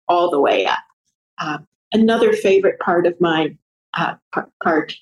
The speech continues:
is, uh, another favorite part is the dancing afterwards.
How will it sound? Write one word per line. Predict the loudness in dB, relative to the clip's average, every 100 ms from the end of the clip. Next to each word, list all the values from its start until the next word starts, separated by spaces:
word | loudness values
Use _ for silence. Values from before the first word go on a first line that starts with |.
| _ _
is, | 2 2 2 -4 -6
uh, | -6 -6 -8 _ _ _ _ _ _ _ _ _ _ _ 0
another | 2 2 2
favorite | 2 2 2 0 -2
part | -2 -2 0 -2
is | 0
the | -2 0
dancing | 0 0 0 -2 -2
afterwards. | -6 -8 -2 0 0 0 -4 -8